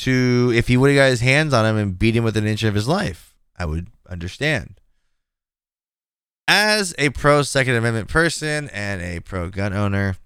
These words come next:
um, you, I'm sorry, you cannot. I think the most severe punishment that he will get is the fact that he was driving and shooting out of his vehicle,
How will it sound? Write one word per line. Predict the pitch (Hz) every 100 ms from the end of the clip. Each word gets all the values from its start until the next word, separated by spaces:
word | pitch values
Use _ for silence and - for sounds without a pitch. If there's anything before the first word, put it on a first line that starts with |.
| - _ _ _ _ _ _ _ _ -
um, | 95 90 85 80 76 80 - _ _ _
you, | 98 101 101 95 92 80
I'm | 92
sorry, | 101 95 90
you | 87
cannot. | - 104 95 95 92 - _ _ _ _ _ _ _ _ _ _ _ _ -
I | 127
think | 160
the | 165
most | 151 156
severe | 147 107 120 131 135 135 127
punishment | - 127 127 113 113
that | 104
he | 110
will | 113 113
get | 98 101 127 - _ _ _ _ _ _ _ _ _ -
is | 110 110 104 95
the | 101
fact | - 117 113
that | 110
he | 113
was | 107 90
driving | - 107 113 113 104 101 95 - _ _ _
and | 113 98
shooting | - - 135 131 -
out | 113 117
of |
his | 110 92
vehicle, | 98 107 - 139 151 175